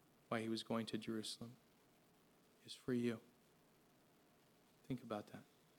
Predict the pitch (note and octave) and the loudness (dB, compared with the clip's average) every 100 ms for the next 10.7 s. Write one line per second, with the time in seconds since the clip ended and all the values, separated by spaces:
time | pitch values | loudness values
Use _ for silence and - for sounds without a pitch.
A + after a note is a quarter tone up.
0 | - - - - - - - - - - | -20 -20 -20 -20 -20 -20 -20 -10 -8 -2
1 | - A#2+ A#2 - - - - - - - | 2 4 2 -4 -20 -20 -20 -20 -20 -20
2 | - - - - - - B2+ A#2+ A2+ G#2+ | -20 -20 -20 -20 -20 -8 -6 -4 -2 -4
3 | G#2 A2 - - - - - - - - | -4 -14 -18 -20 -20 -20 -20 -20 -20 -20
4 | - - - - - - - - - - | -20 -20 -20 -20 -20 -20 -20 -20 -8 2
5 | B2+ A#2+ B2+ B2+ A#2 A2+ A2 G#2+ - - | 2 4 6 6 4 2 0 -4 -10 -20
6 | - - - - - - - - - - | -20 -20 -20 -20 -20 -20 -20 -20 -20 -20
7 | - - - - A#2+ A2+ - B2 C3+ C3+ | -20 -20 -20 -4 0 0 0 4 6 8
8 | C3 C3+ C3 A#2 - A2 G#2+ G#2+ - - | 8 6 4 4 6 6 4 0 -8 -20
9 | - - - - - - - - A#2 A2 | -20 -20 -20 -20 -20 -20 -4 2 2 2
10 | - A2+ A2+ A2 - G#2 | 4 6 6 4 -2 -4